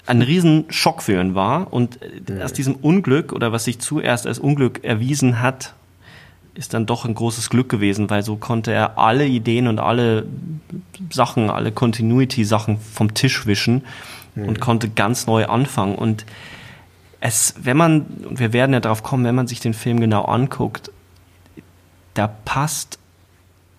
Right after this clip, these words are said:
Speaker 1: alles ineinander. Also anders als bei Lost Highway, der toll ist, ist ein großartiger Film, der vor allem durch seine Atmosphäre und diese Noir-Atmosphäre lebt,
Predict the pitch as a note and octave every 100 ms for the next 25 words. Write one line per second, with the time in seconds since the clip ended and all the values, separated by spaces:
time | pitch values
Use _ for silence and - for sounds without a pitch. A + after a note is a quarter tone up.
0 | _ - B2+ C#3+ C#3+ - C3+ B2 A2+ G#2+
1 | G#2 F#2 E2 - - A#2 C3+ - - _
2 | _ _ - C3+ F3+ F3 D#3 - C3 B2+
3 | - B2 A#2+ B2 B2+ - - - _ _
4 | - _ _ _ _ - G#2+ A2 A#2 -
5 | - - A2+ B2+ D3+ D#3 D3 D3 D3 C#3+
6 | C3 B2+ B2+ - - _ _ - - B2
7 | D#3+ E3+ F#3 - - B2 B2+ C3+ - C3+
8 | C3 A#2+ A2 C3 C3 F3 E3+ E3 B2 A#2
9 | - - F#2+ B2 C3 B2 - A2+ A2 G#2+
10 | G#2+ - A#2+ C3 D3 C3+ A#2+ A2+ A2 G#2+
11 | G#2 G2 G#2+ C3 C#3+ C#3+ - - - -
12 | C3 C3 - C3 C3 C3 B2 B2+ B2+ -